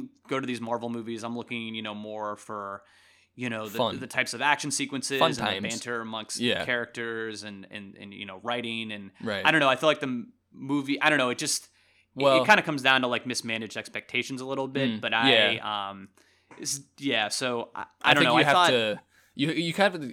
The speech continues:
Speaker 2: kind of look at it. If you start to get into, like, how they traveled from place to place and, like, the logistics of the storyline and,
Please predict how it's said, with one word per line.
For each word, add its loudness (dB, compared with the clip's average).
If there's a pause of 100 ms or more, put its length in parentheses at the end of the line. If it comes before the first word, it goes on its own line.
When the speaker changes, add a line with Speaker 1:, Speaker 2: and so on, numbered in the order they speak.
(160)
Speaker 2:
kind 4
of 4
look 2
at 6
it. 2
If 0
you 0
start 2
to 0
get 2
into, 2
like, 0
how 2
they -2
traveled 0
from -6
place -2
to -10
place 0
and, -2
like, -6
the -2
logistics -4
of -2
the -6
storyline -2
and, -6